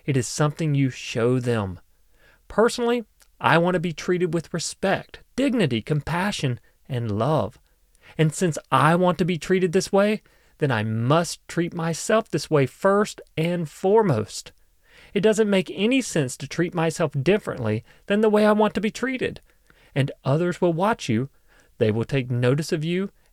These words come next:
and how you present yourself, and that will influence how they choose to treat you. It's time to be good to yourself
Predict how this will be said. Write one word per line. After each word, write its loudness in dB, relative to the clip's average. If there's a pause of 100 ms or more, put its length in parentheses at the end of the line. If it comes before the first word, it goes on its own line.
and -6
how -2
you 0
present -4
yourself, 0 (460)
and 0
that 2
will 4
influence 0
how 2
they 0
choose -4
to -10
treat -6
you. -6 (720)
It's -2
time -2
to -6
be -2
good 0
to -6
yourself -2